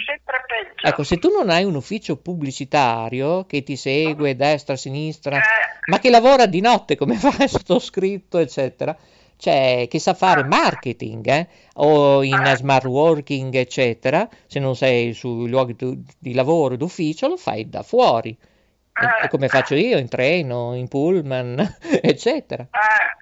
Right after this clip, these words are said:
Speaker 2: Ma ci vuole
Speaker 1: Vai a
Speaker 2: dimestichezza.
Speaker 1: lavorare adesso?
Speaker 2: E certo, in smart working.
Speaker 1: Mm.
Speaker 2: Eh, sì, però, eh, questa storia io mi auguro che non finisca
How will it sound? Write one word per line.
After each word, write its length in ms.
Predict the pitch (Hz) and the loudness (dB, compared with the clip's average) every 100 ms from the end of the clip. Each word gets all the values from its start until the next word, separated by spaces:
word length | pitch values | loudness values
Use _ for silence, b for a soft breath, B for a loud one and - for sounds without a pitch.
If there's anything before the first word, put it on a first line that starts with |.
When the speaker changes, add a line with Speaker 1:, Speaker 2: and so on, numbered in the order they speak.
| _ _ | _ _
Speaker 2:
Ma 120 | 170 170 | -8 -6
ci 100 | - | -2
vuole 220 | 135 123 | 4 4
Speaker 1:
Vai 100 | - | 4
a 20 | 285 | 2
Speaker 2:
dimestichezza. 500 | 143 240 262 320 269 220 | 2 4 4 4 4 2
Speaker 1:
lavorare 220 | 247 285 _ | 0 -2 _
adesso? 720 | - - 226 247 - 202 233 - | -8 -2 -2 0 -2 -2 -6 -4
Speaker 2:
E 80 | 180 | -2
certo, 380 | 330 339 - | 2 2 2
in 80 | 131 | -4
smart 340 | 123 247 262 151 | -4 -2 -2 -2
working. 840 | 117 180 214 135 120 117 117 123 135 _ _ _ _ _ _ _ _ - - | -2 0 -2 -6 -12 -10 -12 -12 -16 _ _ _ _ _ _ _ _ -20 -14
Speaker 1:
Mm. 240 | - - - - | -10 -12 -12 -8
Speaker 2:
Eh, 200 | 139 - - | -8 -8 -20
sì, 340 | - - 196 b b b | -10 -10 -10 b b b
però, 440 | 196 247 226 294 | 4 6 6 6
eh, 340 | 151 151 143 135 | 4 4 4 4
questa 240 | 160 156 | 0 -2
storia 800 | 208 175 170 233 254 185 143 131 | 0 4 6 4 4 4 6 4
io 180 | 123 151 | 2 0
mi 120 | 170 | -2
auguro 340 | 143 160 202 196 | -2 -2 -2 -2
che 440 | 147 131 123 123 123 | -2 -2 -2 -2 -4
non 180 | 127 | -8
finisca 760 | 127 135 180 185 - 135 117 113 | -8 -4 -4 -6 -6 -4 -4 -6